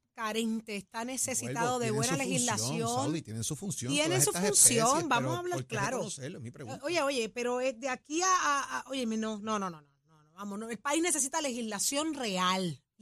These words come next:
Speaker 1: legislación que provoque cambios, que ayude realmente a las necesidades urgentes que tiene el país. Mire, con el respeto que merece,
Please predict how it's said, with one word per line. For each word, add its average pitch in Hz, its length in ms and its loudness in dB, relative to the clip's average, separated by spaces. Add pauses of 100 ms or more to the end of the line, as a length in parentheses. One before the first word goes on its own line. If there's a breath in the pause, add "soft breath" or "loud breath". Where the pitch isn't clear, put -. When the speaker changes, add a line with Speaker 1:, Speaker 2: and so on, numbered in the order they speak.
Speaker 1:
legislación 240 580 0
que 311 140 -2
provoque 247 640 2 (160)
cambios, 277 640 2
que 254 160 -2
ayude 240 600 0 (400 loud breath)
realmente 277 920 0
a 240 140 2
las 220 200 0
necesidades 190 640 -4
urgentes 285 640 0
que 254 120 -4
tiene 202 380 -8
el 311 100 -4
país. 233 520 -2
Mire, 254 340 -2
con 214 200 -8
el 202 60 -4
respeto 208 400 -12
que 302 120 -12
merece, 247 500 0